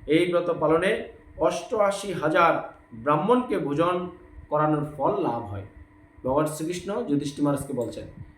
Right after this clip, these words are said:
যে, "আমি এই অমৃত একাদশীর মাহাত্ম্য আমি আপনাকে শ্রবণ করালাম। এই একাদশী যারা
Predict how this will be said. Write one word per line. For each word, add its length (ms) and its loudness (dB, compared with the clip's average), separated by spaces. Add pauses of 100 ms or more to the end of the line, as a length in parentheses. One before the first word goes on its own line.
(140)
যে, 120 4
"আমি 320 4
এই 400 4
অমৃত 500 0 (400)
একাদশীর 600 -2 (120)
মাহাত্ম্য 380 0
আমি 200 6
আপনাকে 280 0
শ্রবণ 360 0
করালাম। 300 -2 (540)
এই 260 4
একাদশী 440 2
যারা 420 0